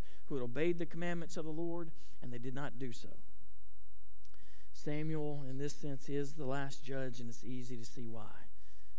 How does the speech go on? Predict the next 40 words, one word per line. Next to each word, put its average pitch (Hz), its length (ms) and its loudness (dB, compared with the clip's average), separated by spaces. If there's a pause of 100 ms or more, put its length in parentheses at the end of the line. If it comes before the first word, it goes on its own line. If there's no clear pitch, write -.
And 113 120 0
the 117 60 0
nation 135 500 0
is 120 180 0
making 127 420 0
its 120 180 0
demand 120 560 0 (380)
for 139 140 0
a 120 60 0
king 127 400 0
very, 135 220 0
very 131 240 0
clear. 117 420 0 (160)
And 120 120 0
I 120 320 0
think 131 160 0
we 135 160 0
have 139 240 0
to 143 60 0
be 131 260 0 (340)
honest 147 500 0
about 135 280 0
what's, 135 340 0 (340)
what's 131 240 0
happening 156 560 0
here. 113 360 0 (440)
Um, 117 200 0
this 151 240 0
is 160 160 0
disobedience. 156 1120 0 (420)
Uh, 123 60 -2
the 113 80 -2
people 190 560 0
refused 185 680 0
to 143 100 0
obey 165 340 0
the 151 80 0
voice 165 360 0
of 156 60 0
Samuel. 135 520 0